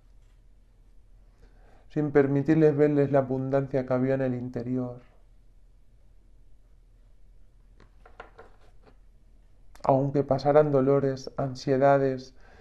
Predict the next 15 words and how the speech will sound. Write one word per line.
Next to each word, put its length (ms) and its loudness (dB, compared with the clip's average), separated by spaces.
y 120 0
viéndolos 600 6
mal 360 8
porque 240 0
sabían, 680 2
porque 580 0
esta 220 -2
persona 280 0
estaba 200 6
totalmente 440 2
enamorada 560 4
de 120 0
ti, 220 -8
entonces... 680 -6
Eh, 420 -4